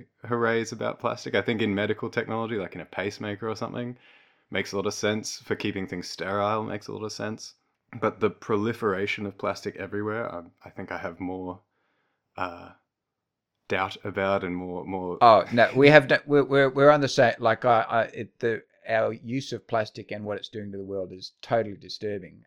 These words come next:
Speaker 2: Uh, and, but what, I guess the core point I wanna say is that, um,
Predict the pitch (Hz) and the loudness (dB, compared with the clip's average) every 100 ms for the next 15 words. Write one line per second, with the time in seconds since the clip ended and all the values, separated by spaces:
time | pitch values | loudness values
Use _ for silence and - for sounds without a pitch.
0 | _ 92 92 _ 95 92 - _ _ _ | _ -18 -18 _ -16 -16 -20 _ _ _
1 | _ 127 135 156 - 135 160 160 143 - | _ 2 6 4 4 0 0 -4 -8 -2
2 | 170 180 - 143 147 107 98 90 127 117 | -2 -2 -2 0 0 -2 -4 -2 -2 0
3 | 87 - 107 110 113 - _ _ _ _ | -4 -8 -18 -6 -6 -6 _ _ _ _
4 | _ _ 104 107 107 | _ _ -14 -12 -14